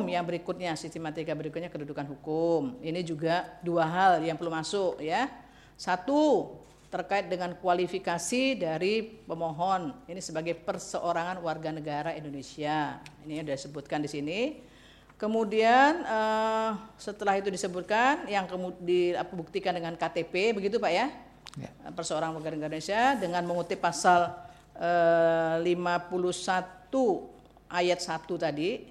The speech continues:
Speaker 1: ya, perseorangan warga negara Indonesia ini sudah ada nih di angka empat, di halaman empat. Kemudian baru, eh, ma-, masuk ke bagian berikutnya, syarat kerugian hak konstitusional.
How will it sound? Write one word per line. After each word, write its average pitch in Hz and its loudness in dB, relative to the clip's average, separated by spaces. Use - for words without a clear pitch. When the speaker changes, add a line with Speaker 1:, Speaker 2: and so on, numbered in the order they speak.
Speaker 1:
ya, 165 -4
perseorangan 160 -6
warga 143 -8
negara 143 -8
Indonesia 165 -6
ini 196 -8
sudah 147 -4
ada 165 4
nih 143 -2
di 151 -8
angka 143 -6
empat, 147 -2
di 156 -8
halaman 151 -4
empat. 165 -2
Kemudian 208 2
baru, 190 6
eh, 196 -2
ma-, 185 -4
masuk 202 -4
ke 208 -4
bagian 170 -2
berikutnya, 175 -6
syarat 190 -2
kerugian 175 -4
hak 151 -10
konstitusional. 151 -10